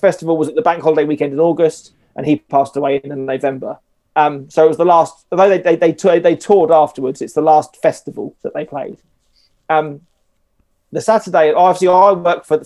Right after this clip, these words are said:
for Victoria's Festival. I'm one of their, their, their media team photographers, and I'm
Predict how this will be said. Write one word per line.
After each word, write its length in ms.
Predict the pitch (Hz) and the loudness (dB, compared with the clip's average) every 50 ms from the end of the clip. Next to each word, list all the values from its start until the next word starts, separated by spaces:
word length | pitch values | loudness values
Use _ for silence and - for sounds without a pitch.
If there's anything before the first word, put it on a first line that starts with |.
| - | -6
for 100 | - 147 | -8 -6
Victoria's 440 | - - 151 - - 147 139 143 - | -2 -2 -4 -2 -2 -6 -6 -6 -6
Festival. 460 | - 139 - - - 131 135 139 151 | -10 -14 -14 -14 -8 -4 -2 0 0
I'm 240 | 160 156 151 147 143 - - 151 | 0 -2 -2 -8 -14 -12 -10 -8
one 80 | 147 147 | -8 -8
of 100 | 151 - 156 | -10 -8 -6
their, 180 | 143 143 143 - _ | -6 -6 -6 -8 _
their, 220 | 147 143 143 - _ _ | -10 -10 -10 -12 _ _
their 180 | - - 147 147 | -14 -12 -10 -8
media 260 | 151 156 147 147 156 | -6 -4 -4 -6 -6
team 160 | 151 - 143 143 | -8 -10 -14 -12
photographers, 500 | - - 156 139 - 135 120 139 143 - _ _ _ _ _ - | -8 -8 -8 -8 -8 -10 -10 -12 -12 -14 _ _ _ _ _ -6
and 100 | 147 160 | -2 0
I'm 180 | 170 175 170 | 0 0 0